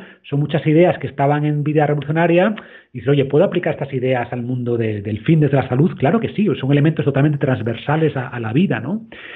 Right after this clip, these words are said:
Y el programa este de emprendimiento, si finalmente lo, lo, lo lanzo,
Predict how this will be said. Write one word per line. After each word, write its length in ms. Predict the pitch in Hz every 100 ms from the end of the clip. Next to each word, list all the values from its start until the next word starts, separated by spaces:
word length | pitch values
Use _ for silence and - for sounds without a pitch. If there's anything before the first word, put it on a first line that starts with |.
| - -
Y 140 | 135
el 100 | 131
programa 320 | - 127 143 156
este 220 | - 156
de 80 | 151
emprendimiento, 680 | 147 143 139 143 180 151
si 120 | -
finalmente 520 | - 123 127 139 139 139
lo, 320 | 139 135 139
lo, 400 | 135 135 131 131
lo 100 | 135
lanzo, 380 | 139 151 147